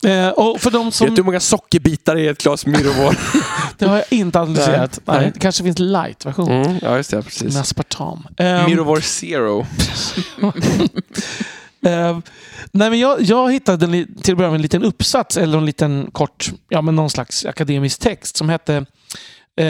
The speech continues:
Speaker 1: What's Taters Precious? Food in Tolkien's The Lord of the Rings av författarna Paul Friedman och Mark Anderson på Yale University och California State University från tjugohundratio. Det var lite intressant.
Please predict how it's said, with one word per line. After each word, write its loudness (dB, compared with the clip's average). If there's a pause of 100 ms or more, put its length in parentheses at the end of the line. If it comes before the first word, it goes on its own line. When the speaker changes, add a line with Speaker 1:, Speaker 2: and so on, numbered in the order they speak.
(140)
Speaker 1:
What's -2
Taters 0
Precious? -4
Food 0
in 0
Tolkien's -2
The 0
Lord 0
of 0
the 2
Rings -2 (360)
av -2
författarna -4
Paul 0
Friedman 0
och 0
Mark 0
Anderson -2 (500)
på 0
Yale 0
University 0
och -2
California -2
State -2
University -4
från -8
tjugohundratio. -6 (140)
Det 0
var -2
lite 0
intressant. -6